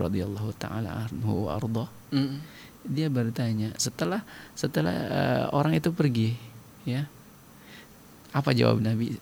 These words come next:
Speaker 1: Eh, apa? Apa jawab Nabi ketika Umar bertanya? "Fa innahu Jibril
Speaker 2: Mm-mm.
Speaker 1: atakum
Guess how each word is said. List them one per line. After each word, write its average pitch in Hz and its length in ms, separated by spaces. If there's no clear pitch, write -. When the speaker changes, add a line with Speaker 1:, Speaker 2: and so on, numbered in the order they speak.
Speaker 1:
Eh, 113 380
apa? 175 240
Apa 143 240
jawab 127 240
Nabi 120 320
ketika 117 320
Umar 110 320
bertanya? 117 480
"Fa - 140
innahu 113 560
Jibril 107 640
Speaker 2:
Mm-mm. 135 160
Speaker 1:
atakum 123 720